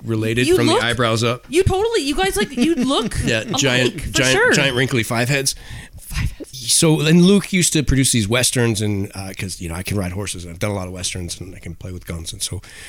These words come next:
Speaker 1: Luke would always cast me in these, in these movies, and we had a blast. And he was, he's exactly like you've heard. He's, he's one of a kind. He's an, he was an exceptional human.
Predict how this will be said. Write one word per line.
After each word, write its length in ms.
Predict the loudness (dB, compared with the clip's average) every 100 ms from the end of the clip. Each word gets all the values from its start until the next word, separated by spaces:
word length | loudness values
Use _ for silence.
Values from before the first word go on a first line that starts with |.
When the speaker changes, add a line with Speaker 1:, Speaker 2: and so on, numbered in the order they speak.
| -18 -16 -14
Speaker 1:
Luke 540 | -12 -6 0 0 2
would 100 | -2
always 420 | -2 -6 -4 -2
cast 300 | -2 0 0
me 100 | 0
in 80 | 0
these, 360 | -2 -6 -10 -10
in 100 | -8
these 400 | -6 -6 -6 -6
movies, 440 | -6 -6 -6 -8 -8
and 260 | -10 -12 -16 -18 -16 -2
we 180 | 2 2
had 160 | 2
a 40 | -2
blast. 340 | -6 -8 -8
And 120 | -6
he 160 | -4 -4
was, 720 | -2 -2 -2 -2 -2 -4 -8
he's 540 | -14 -14 -10 -6 -4 -4
exactly 720 | -4 0 0 0 0 0 -2 -8 -18 -20 -20 -20 -10
like 220 | -6 -4
you've 100 | -4
heard. 220 | -6 -8
He's, 220 | -14 -10
he's 180 | -8 -4
one 120 | -4
of 60 | -4
a 40 |
kind. 260 | -8 -10 -10
He's 160 | -10 -10
an, 100 | -12
he 280 | -14 -10 -8
was 140 | -6
an 120 | -6
exceptional 440 | -6 -6 -4 -2 -2
human. 240 | -4 -6